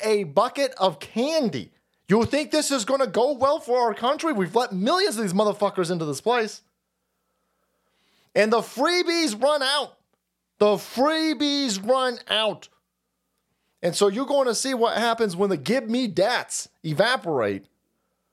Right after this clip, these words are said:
And that's why they don't want you to have a gun, by the <laughs> way. It's, oh, those, oh, you, oh, what, are you gonna start shooting people? No, I'm gonna defend myself, though. I'm gonna defend myself. I understand what's happening over here. It's very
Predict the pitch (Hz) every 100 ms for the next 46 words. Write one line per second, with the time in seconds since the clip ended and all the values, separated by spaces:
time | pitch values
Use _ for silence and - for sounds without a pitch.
0 | _ _ _ _ _ _ - 131 95 151
1 | - 139 131 113 101 104 98 95 82 82
2 | 107 73 80 - 127 113 - - - 131
3 | 110 - 85 104 117 110 107 113 104 85
4 | 80 95 90 85 85 78 92 92 90 98
5 | 82 123 135 165 170 120 143 175 185 127
6 | 185 254 175 156 156 180 214 _ _ _
7 | _ _ _ _ _ _ - 139 170 160
8 | 180 240 220 170 190 214 _ _ _ _
9 | _ _ _ _ _ _ _ _ 135 269
10 | 262 202 220 202 190 185 220 226 151 117
11 | 98 95 85 69 - _ _ _ _ _
12 | _ _ _ _ 185 185 127 117 170 262
13 | 277